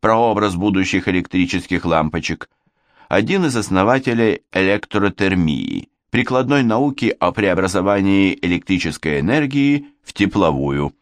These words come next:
Как вы думаете, выгодно ли сегодня так, буквально вслепую,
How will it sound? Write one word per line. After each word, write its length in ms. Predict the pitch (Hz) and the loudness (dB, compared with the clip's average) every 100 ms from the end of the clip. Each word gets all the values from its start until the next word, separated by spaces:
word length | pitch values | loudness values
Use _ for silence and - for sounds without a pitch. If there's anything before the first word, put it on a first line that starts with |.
| _ _ _ _ _ _ _ _ _ - | _ _ _ _ _ _ _ _ _ -4
Как 220 | 165 160 | -2 0
вы 160 | 156 | 2
думаете, 720 | 95 76 64 - - - - - _ _ _ _ _ _ | 2 0 -4 -8 -12 -12 -14 -16 _ _ _ _ _ _
выгодно 520 | 127 220 170 113 92 | -2 0 2 2 2
ли 180 | 95 92 | 4 2
сегодня 760 | - 87 95 95 87 90 85 - _ _ _ - | 0 0 2 0 2 2 0 -2 _ _ _ 0
так, 420 | 117 85 - - _ _ - | 2 0 -4 -20 _ _ -6
буквально 460 | 170 156 113 101 90 | -4 0 2 2 -2
вслепую, 720 | - 101 - 107 101 123 | -2 -2 0 2 2 2